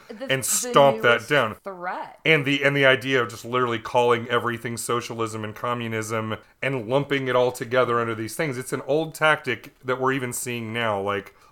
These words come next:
Speaker 2: like the whole critical race theory thing, which is this
Speaker 1: Which is nonsense and bullshit.
Speaker 2: But no, one of the things is, there is, uh, you know, I, I can't remember, I don't have the names, I'm not gonna get us too far off into the weeds about it.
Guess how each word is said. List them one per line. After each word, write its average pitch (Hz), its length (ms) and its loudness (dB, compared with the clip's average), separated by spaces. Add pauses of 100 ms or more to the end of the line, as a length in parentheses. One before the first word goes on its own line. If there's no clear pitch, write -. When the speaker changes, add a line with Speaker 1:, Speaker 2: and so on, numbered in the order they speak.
Speaker 2:
like 123 260 2
the 117 100 4
whole 120 160 2
critical 120 400 0
race 127 320 2
theory 113 300 0
thing, 107 480 -4 (280)
which 131 220 0
is 117 180 -2
this 123 280 -2 (560)
Speaker 1:
Which 254 180 -8
is 302 160 -10
nonsense 240 640 -6
and 214 240 -14
bullshit. 180 220 -14 (340)
Speaker 2:
But 160 240 8
no, 151 220 8
one 165 160 8
of 180 60 8
the 170 80 6
things 170 300 2
is, 135 400 6 (420)
there 156 200 6
is, 160 160 6
uh, 139 60 10
you 139 120 6
know, 131 120 8
I, 127 340 6
I 127 40 4
can't 139 260 -2
remember, 127 200 0
I 123 60 4
don't 127 100 4
have 139 120 2
the 131 60 0
names, 117 280 0
I'm 120 100 -2
not 113 140 0
gonna 104 240 -4 (380)
get 120 140 0
us 113 120 -4
too 135 180 -8
far 113 280 2
off 107 140 2
into 107 120 -4
the 104 100 -8
weeds 135 280 -6
about 110 260 2
it. 113 140 -4